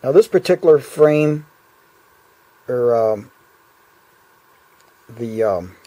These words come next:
flip-ups, is a little smaller than my, uh, glasses, which is no big deal. Now, I, I have no issues when using these.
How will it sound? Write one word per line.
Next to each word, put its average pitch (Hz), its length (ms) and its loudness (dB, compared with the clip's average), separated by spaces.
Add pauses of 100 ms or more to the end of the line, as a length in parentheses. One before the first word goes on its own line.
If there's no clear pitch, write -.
(1120)
flip-ups, 131 600 -2 (720)
is 135 140 -4
a 147 40 2
little 240 280 4
smaller 170 1080 2 (200)
than 127 520 -2
my, 117 540 -2 (440)
uh, 71 360 -10 (760)
glasses, 151 540 0
which 143 200 -2
is 147 100 -2
no 185 160 4
big 143 260 -4
deal. 135 320 2 (580)
Now, 139 320 2 (460)
I, 170 320 2
I 151 120 4
have 147 160 4
no 180 280 4
issues 151 540 2
when 131 180 -4
using 147 360 -4
these. 123 420 -6